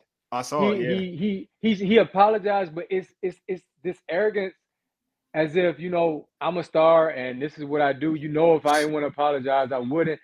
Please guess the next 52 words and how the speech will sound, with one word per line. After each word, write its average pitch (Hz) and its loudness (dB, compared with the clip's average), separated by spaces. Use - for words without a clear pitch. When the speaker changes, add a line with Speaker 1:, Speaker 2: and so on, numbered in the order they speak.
Speaker 1:
Yeah, 208 10
I 233 6
Speaker 2:
He 233 6
Speaker 1:
saw 220 8
Speaker 2:
had, - -
Speaker 1:
it. - -
I 202 8
Speaker 2:
he - -
didn't 190 8
Speaker 1:
heard 208 6
Speaker 2:
have 190 4
Speaker 1:
that. 170 -4
Speaker 2:
much 170 -4
re-, 160 -4
he 196 -4
didn't, 233 0
he 254 0
didn't 247 6
have 233 4
much 202 0
remorse. 175 -2
And 175 -6
this 196 -6
guy 180 0
is 143 -8
like 151 -2
Metta 165 -2
World 170 -4
Peace, 175 -8
who 160 -6
have 127 -2
gotten 139 0
the 139 -4
death 147 4
penalty, 139 -2
you 143 -2
know 156 2
what 156 2
I'm 143 -4
saying, 147 2
who 156 2
Speaker 1:
Yeah. 139 -2
Speaker 2:
have 160 4
a 151 -2
similar 196 0
reputation, 185 0
but 170 -2
have 175 4
legit 160 0
mental 185 -2
health 214 4
issues. 160 -2